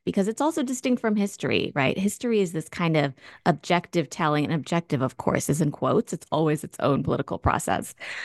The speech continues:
But it's defined as a kind of academic and objective representation of the past that lives in the textbooks. But, but collective memory, on the other hand, is this process of storytelling.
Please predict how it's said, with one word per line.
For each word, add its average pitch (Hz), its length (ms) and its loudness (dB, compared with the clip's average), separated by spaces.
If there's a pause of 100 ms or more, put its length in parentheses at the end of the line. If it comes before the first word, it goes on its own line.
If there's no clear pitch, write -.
(180)
But 269 140 2
it's - 160 -2
defined 285 400 2
as 233 80 0
a 220 60 0
kind 208 200 0
of - 140 0
academic 156 680 2
and 147 80 -2
objective 139 540 -2
representation 139 680 2
of 131 60 4
the - 100 -6
past 247 560 -2
that - 140 2
lives 180 180 -2
in 147 100 2
the 139 60 0
textbooks. - 680 0 (480)
But, - 160 2
but - 120 -6
collective 370 540 -2
memory, 185 400 2
on 165 140 0
the 156 120 0
other 147 200 0
hand, 143 480 0
is 220 160 4
this 294 180 0 (140)
process 190 340 2
of 180 140 2
storytelling. - 1040 -2